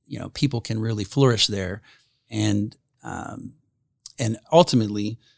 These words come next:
if you're a, a Christian, you, you know, God is sovereign over those places too. We often look, we, we'll often characterize that as a good neighborhood or a bad neighborhood. Um, but to God, it's just all his, his land, his, his neighborhood,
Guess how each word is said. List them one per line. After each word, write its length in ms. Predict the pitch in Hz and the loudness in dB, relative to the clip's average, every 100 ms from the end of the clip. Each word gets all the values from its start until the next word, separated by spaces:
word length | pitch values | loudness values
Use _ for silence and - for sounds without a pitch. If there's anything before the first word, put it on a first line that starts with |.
| _ _ _ | _ _ _
if 160 | 117 117 | -10 -4
you're 160 | 101 | -4
a, 80 | 98 - _ _ - | -4 -10 _ _ -20
a 60 | |
Christian, 440 | - 180 160 135 127 | 0 2 4 4 4
you, 220 | 110 123 | 2 -6
you 180 | - - | -12 -8
know, 100 | 101 | -8
God 260 | 95 123 131 | 0 2 4
is 100 | 107 | 6
sovereign 420 | - 143 131 113 | 8 8 6 2
over 220 | 113 110 | -2 -4
those 300 | 98 120 117 | -4 0 0
places 440 | - 120 110 - - | -2 -4 -6 -6 -6
too. 400 | - 165 95 98 | -2 -2 -2 -4
We 120 | 117 | -4
often 380 | 123 - 117 110 - _ _ _ | -4 -2 -4 -4 -12 _ _ _
look, 200 | 120 123 - | -12 -4 4
we, 140 | 135 123 | 4 4
we'll 200 | 143 113 | 2 4
often 280 | 120 131 117 | 4 4 0
characterize 540 | - 117 - 110 107 | 0 0 0 0 0
that 120 | 104 95 | -2 -4
as 120 | 95 | -6
a 40 | |
good 280 | 95 135 117 | -2 0 2
neighborhood 500 | 113 98 104 107 101 | 2 -2 -4 -6 -6
or 100 | 95 | -8
a 100 | 90 - _ | -10 -14 _
bad 280 | 127 117 101 | 0 0 0
neighborhood. 520 | 95 87 - 98 98 - _ _ _ _ | -4 -6 -8 -8 -10 -16 _ _ _ _
Um, 480 | 107 98 101 117 131 | -8 -6 -8 -10 -12
but 240 | 113 107 - | -12 -10 -4
to 100 | 131 | 0
God, 200 | 160 120 | 2 2
it's 140 | 110 | 2
just 240 | - 113 - _ | 0 -2 -4 _
all 280 | 127 120 | -4 -2
his, 400 | 104 - 110 - - _ _ _ _ _ | -4 -4 -2 -4 -8 _ _ _ _ _
his 180 | 117 113 | -20 -10
land, 280 | 113 98 95 | -8 -6 -2
his, 240 | 120 - - | 0 0 -2
his 340 | - 135 110 | 0 2 2
neighborhood, 480 | - 101 98 113 - | -2 -2 -4 -10 -12